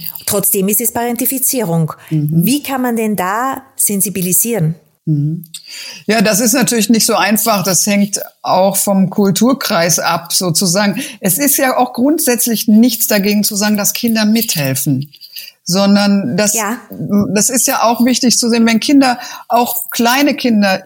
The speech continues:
Speaker 2: ihre kleinen Aufgaben im Haushalt haben, dann ist das,
Speaker 1: Ja, ja.
Speaker 2: dann, äh, transportiert das ja auch die Möglichkeit oder auch das Gefühl,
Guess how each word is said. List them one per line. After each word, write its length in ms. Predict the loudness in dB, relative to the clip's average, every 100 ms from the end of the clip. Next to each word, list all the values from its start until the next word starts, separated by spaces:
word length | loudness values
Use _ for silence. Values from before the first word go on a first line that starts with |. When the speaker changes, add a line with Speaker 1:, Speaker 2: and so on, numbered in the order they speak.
| -2
Speaker 2:
ihre 280 | 0 0 -2
kleinen 420 | -2 0 2 0
Aufgaben 540 | 0 -2 0 0 0
im 200 | 0 0
Haushalt 520 | 0 0 0 0 0 0
haben, 520 | 0 0 2 0 -2 -14 -18 -18 -20 _
dann 440 | 2 4 4 2 -8 _ -2
ist 220 | -2 0
das, 120 | 0
Speaker 1:
Ja, 60 | 0
ja. 220 | -2 -4 -6
Speaker 2:
dann, 260 | 0 2 2 0 -2
äh, 180 | -2 -2
transportiert 680 | -2 -2 0 -2 0 0
das 180 | 0 0
ja 160 | 0 0 0
auch 200 | 0 0
die 120 | 0 2
Möglichkeit 720 | 2 2 0 0 0 0 0
oder 220 | 0 2
auch 100 | 0 0
das 220 | -2 0
Gefühl, 460 | -2 0 0 0